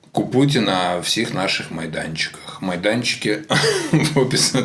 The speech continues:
під це відео. А, дуже радий, дуже дякую, те, що ви, а, щось там коментуєте, пишете. Ось. Так що коментуйте, пишіть, е, підписуйтесь, е, може, рекомендуйте друзям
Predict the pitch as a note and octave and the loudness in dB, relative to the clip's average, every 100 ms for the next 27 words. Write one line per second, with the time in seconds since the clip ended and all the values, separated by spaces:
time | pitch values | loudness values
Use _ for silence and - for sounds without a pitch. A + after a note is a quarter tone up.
0 | - - G#2+ - G2 F#2+ F#2+ F#2 F2+ E2+ | -2 -4 -2 0 2 2 0 -4 -4 -4
1 | F2 E2+ - - - - A2 G2+ F#2 B2+ | -6 -8 -8 -10 -10 -8 -2 0 0 2
2 | A#2+ A#2+ C3+ C#3 - - A#2+ G2 A2 G#2+ | 2 2 2 0 -2 0 0 2 2 2
3 | - F2 F2 E2+ E2+ E2+ E2 - F2+ - | 0 -4 -4 -4 -6 -8 -10 -4 -2 -2
4 | E2+ F2 F2+ - - - F#2 F2 F2 E2+ | -2 -2 -4 -4 -10 -8 -8 -8 -8 -10
5 | E2+ - - - - F#2+ G2 - G2 G2 | -14 -14 -12 -6 -4 -2 -4 -4 -2 -2
6 | F#2+ C3 B2 - - G#2 - - - F2+ | 0 0 0 -4 -4 -2 -2 -4 -6 -6
7 | F2+ - - - G2+ F2+ - - - - | -6 -8 -12 -12 -8 -8 -8 -10 -14 -20
8 | - - - - - A2+ B2+ B2+ B2+ B2 | -20 -20 -20 -10 -4 -2 0 2 2 4
9 | D#3+ D#3 - - - B2+ - A2 G2 F#2 | 2 2 -2 0 0 -2 -2 -2 0 0
10 | F2+ F2+ F2 E2+ - E2 - C3+ - A2 | 0 -2 -4 -6 -10 -6 -2 0 2 2
11 | G2+ G#2 G2+ F#2+ - - G2 F2+ F2+ G#2+ | 0 -2 -2 0 -2 -2 -2 -4 -2 0
12 | G2 F#2 F2+ F2+ G2 F#2 F2+ F#2 F2 F#2+ | 0 -2 -2 -4 -4 -4 -4 -4 -6 -6
13 | G2 C3 A#2+ G2+ | -2 0 0 -2